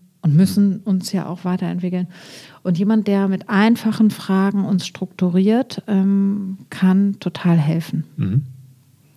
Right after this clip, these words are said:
Speaker 1: Ganz wichtig dabei ist, ist, dass wir, wenn wir in so einer Situation sind, wie ich die gerade beschrieben habe, dann sind wir oft nicht in der Lage, die Vogelperspektive einzunehmen.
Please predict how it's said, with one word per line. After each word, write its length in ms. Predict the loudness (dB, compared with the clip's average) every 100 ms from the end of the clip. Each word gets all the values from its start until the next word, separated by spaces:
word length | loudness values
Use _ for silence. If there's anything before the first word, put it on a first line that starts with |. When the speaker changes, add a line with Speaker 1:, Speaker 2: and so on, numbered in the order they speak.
| -20 -18 -18 -20 _ _
Speaker 1:
Ganz 200 | 2 2
wichtig 320 | 2 0 0 0
dabei 300 | 0 2 0
ist, 320 | -4 -6 -10 -8
ist, 240 | -6 -4
dass 160 | -4 -2
wir, 260 | -2 0
wenn 160 | 2 4
wir 140 | 4
in 80 | 4
so 80 | 4
einer 160 | 4
Situation 580 | 2 0 -2 0 2 4
sind, 220 | 4 2
wie 40 | -2
ich 60 |
die 120 | -8 -4
gerade 200 | -4 -2
beschrieben 540 | -4 2 2 4 2
habe, 420 | 2 2 0 -2 -8 -6
dann 240 | -2 -2
sind 240 | 0 -2 -2
wir 120 | -2
oft 260 | -2 0
nicht 180 | -2 0
in 160 | 0 0
der 140 | 2
Lage, 640 | 2 2 2 2 2 0 -2
die 100 | -8
Vogelperspektive 1300 | -4 -2 0 0 -4 -2 0 0 -2 -4 -4 -4 -2
einzunehmen. 720 | -2 -2 0 2 2 0